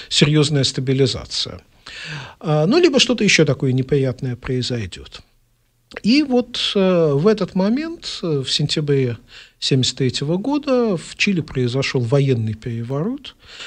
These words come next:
К власти пришёл генерал Августо Пиночет. И президент Сальвадор Альенде, э, ну, по разным оценкам, либо погиб, э, в схватке за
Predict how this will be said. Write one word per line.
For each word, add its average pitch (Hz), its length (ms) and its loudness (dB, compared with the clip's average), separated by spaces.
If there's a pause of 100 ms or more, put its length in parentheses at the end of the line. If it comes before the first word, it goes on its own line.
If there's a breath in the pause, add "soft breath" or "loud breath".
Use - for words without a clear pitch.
(120)
К - 100 -12
власти - 280 4
пришёл 127 400 -2
генерал 127 520 -2
Августо 127 420 -6
Пиночет. 131 640 -6 (1160)
И 143 1500 0 (120)
президент 147 420 4
Сальвадор 139 520 2
Альенде, 123 1040 0 (640)
э, 123 560 -2
ну, 180 140 4
по 156 220 4
разным 135 380 4
оценкам, 123 640 -2
либо 120 520 -4 (100)
погиб, 131 420 2 (280 loud breath)
э, 113 400 -12 (680)
в 101 340 -10 (220)
схватке 233 640 0
за 208 680 -2